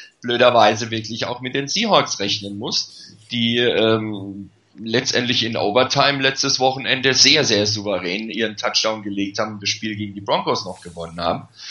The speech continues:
Ähm, also das wird eine ganz, ganz schwere Sache, ganz, ganz schwerer Weg bis in die Playoffs für die Niners, wenn nicht ganz schnell sich was ändert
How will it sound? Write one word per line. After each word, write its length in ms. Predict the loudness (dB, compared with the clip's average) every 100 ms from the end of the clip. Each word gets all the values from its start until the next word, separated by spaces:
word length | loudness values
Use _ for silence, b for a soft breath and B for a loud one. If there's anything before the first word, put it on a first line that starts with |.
| B B B
Ähm, 520 | 0 0 0 -4 -10 -20 _ -14 -2
also 180 | 2 2
das 280 | 4 2 4
wird 100 | 2
eine 160 | 2
ganz, 400 | 0 -2 -2 -2
ganz 340 | -2 -4 -4 -2
schwere 720 | 0 -2 0 2 0 -2 -4
Sache, 460 | 0 0 0 -6 -6
ganz, 220 | -8 -8
ganz 200 | -6 -4
schwerer 400 | 2 4 4 2
Weg 320 | 0 -2 -6 B B B _ _
bis 180 | -2 0
in 140 | 0 0
die 120 | -2
Playoffs 500 | 0 2 4 2 0
für 120 | -4
die 120 | -2
Niners, 440 | 0 0 2 0 0
wenn 120 | -2
nicht 200 | -2 0
ganz 220 | 0 4
schnell 360 | 4 4 0 0
sich 220 | 0 2
was 180 | 2 2
ändert 440 | 2 4 2 0